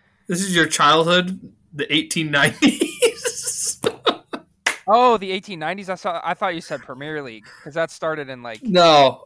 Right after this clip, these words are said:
Speaker 1: I said, I,
Speaker 2: Oh.
Speaker 1: I didn't say Premier League, but I said, or whatever it was called back then.
Speaker 2: Oh, God.
Speaker 1: <laughs>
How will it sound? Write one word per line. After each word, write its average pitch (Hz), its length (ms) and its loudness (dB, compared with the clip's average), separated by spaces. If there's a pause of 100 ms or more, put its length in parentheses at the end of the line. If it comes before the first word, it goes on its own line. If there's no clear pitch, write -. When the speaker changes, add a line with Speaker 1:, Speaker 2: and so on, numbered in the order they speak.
Speaker 1:
I 175 140 6
said, 185 300 8
I, 156 220 8
Speaker 2:
Oh. 143 180 0
Speaker 1:
I 156 180 2
didn't 180 260 2
say 190 160 4
Premier 156 260 2
League, 139 160 2
but 131 100 2
I 135 60 4
said, 135 180 0
or 139 160 0
whatever 131 320 2
it 120 40 0
was 120 100 -4
called 113 240 -2
back 110 240 -6
then. 113 240 -10 (1120)
Speaker 2:
Oh, 127 160 -14 (120)
God. 104 420 -16 (420)
Speaker 1:
<laughs> - 80 -6